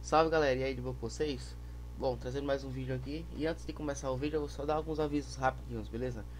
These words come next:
É, não esquece de deixar o like, não esquece de comentar, não esquece de curtir a página de, de trabalho aí, mods por encomendas. Ou então, se você quiser, você chama no, no WhatsApp de trabalho, beleza?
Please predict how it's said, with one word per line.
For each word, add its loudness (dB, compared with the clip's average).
É, 6
não 2
esquece 0
de -8
deixar 0
o 4
like, 4
não -2
esquece -4
de -12
comentar, 0
não 0
esquece -2
de -4
curtir -2
a 2
página -2
de, -4
de -6
trabalho 2
aí, -2
mods 0
por -6
encomendas. -4
Ou 0
então, -2
se -8
você -2
quiser, -4
você -6
chama -4
no, -2
no -2
WhatsApp 2
de -4
trabalho, 2
beleza? -2